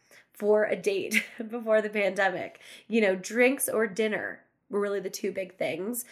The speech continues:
Coffee was thrown in a little bit too, but drinks and dinner were definitely the two most popular dates that I set up. And, you know,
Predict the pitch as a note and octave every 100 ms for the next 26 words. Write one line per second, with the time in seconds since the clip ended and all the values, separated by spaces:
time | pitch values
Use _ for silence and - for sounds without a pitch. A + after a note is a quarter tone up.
0 | - - - A#3+ B3 C4+ A#3 A3+ A3 G#3+
1 | G#3+ G3+ G3 G#3 G3 G3 F#3 F3 - G3
2 | G3 A#3 D#4 - - - G#3 F#3 A#3 F4
3 | - F4 B3+ B3 B3 G3+ F#3+ A3 A#3 B3
4 | A3 F#3+ - - C4+ C4+ C4+ A#3 A#3+ A#3
5 | G#3 G#3 - - - G#3 C#4 - F#3+ D#3+
6 | F3 - - - - G3+ G#3 G#3 G#3 B3+
7 | G3+ F#3+ F#3+